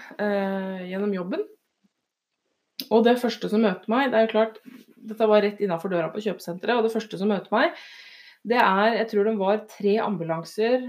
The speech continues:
ehm, det var brannbil på stedet, helikopter kom, så dette var alvorlig.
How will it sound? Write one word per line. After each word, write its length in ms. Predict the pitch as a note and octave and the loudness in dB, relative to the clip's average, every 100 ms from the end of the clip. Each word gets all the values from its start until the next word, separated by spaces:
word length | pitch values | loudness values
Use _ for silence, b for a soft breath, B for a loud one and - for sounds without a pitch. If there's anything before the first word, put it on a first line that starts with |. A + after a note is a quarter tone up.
| B3 | -10
ehm, 1000 | - G3+ G3+ G3 G3+ G3 G3 F#3+ F#3+ - | -4 0 0 0 0 0 -2 -4 -6 -6
det 100 | G#3+ | 2
var 160 | G#3 G3 | 2 4
brannbil 480 | F#3 E3+ E3+ F#3 F#3+ | 2 0 0 -4 -4
på 80 | G3 | -6
stedet, 280 | G3 F#3+ A3+ | -6 -4 -2
helikopter 640 | G3+ E3+ E3+ F3+ - G3 | 0 0 -2 -8 -6 -8
kom, 240 | - A#3+ C#4+ | 0 2 2
så 160 | B3+ | 0
dette 180 | A3 A3 | 0 2
var 200 | G3 F#3+ - | 2 0 2
alvorlig. 680 | A3 G#3 E3+ E3 F3+ F#4 | 2 2 0 -2 2 0